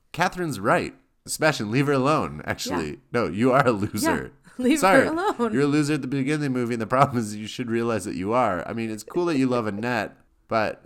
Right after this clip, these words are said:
Speaker 1: sorry, you gotta <laughs> let her be free because you are gonna fuck her up."
Speaker 2: Right.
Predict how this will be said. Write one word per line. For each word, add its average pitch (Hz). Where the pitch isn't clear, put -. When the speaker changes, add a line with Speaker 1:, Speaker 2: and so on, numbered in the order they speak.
Speaker 1:
sorry, 127
you 101
gotta 120
<laughs> 117
let 113
her 104
be 92
free 101
because 85
you 101
are 107
gonna 95
fuck 82
her 80
up." 64
Speaker 2:
Right. -